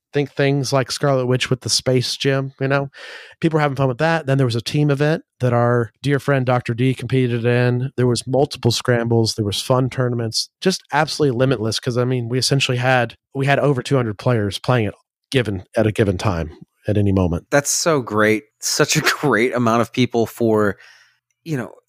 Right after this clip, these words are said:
Speaker 2: a travel to event, you know.
Speaker 1: That's true.
Speaker 2: It is so hard to get to these events everywhere, and I'm so jealous of, uh, uh, of those that get to, and happy for,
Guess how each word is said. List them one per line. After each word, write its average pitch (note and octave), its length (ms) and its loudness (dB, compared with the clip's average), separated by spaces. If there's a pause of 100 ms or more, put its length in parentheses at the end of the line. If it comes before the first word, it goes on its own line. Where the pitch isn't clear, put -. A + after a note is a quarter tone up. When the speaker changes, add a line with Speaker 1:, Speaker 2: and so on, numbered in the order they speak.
Speaker 2:
a C3 80 0
travel B2+ 600 0
to A#2 420 0
event, G2+ 520 -6 (120)
you G#2 80 -4
know. F2 240 -4
Speaker 1:
That's - 160 0
true. C3 320 0 (280)
Speaker 2:
It B2+ 120 0
is A2 160 0
so C3+ 760 2
hard F#2+ 800 -2 (540)
to C3+ 280 0 (480)
get D3 440 0
to C#3+ 200 0
these B2 340 2
events A2 580 -2
everywhere, G#2 500 2
and G#2 160 0
I'm G#2 160 2
so B2+ 340 0
jealous A2 500 2
of, F#2+ 200 -2
uh, F#2 260 -2 (640)
uh, G#2+ 180 -2
of G#2 160 -4
those A#2 300 0
that F#2 220 -12
get B2+ 200 -4
to, B2 280 -2
and G#2+ 120 -4
happy - 320 0
for, D#2+ 340 -8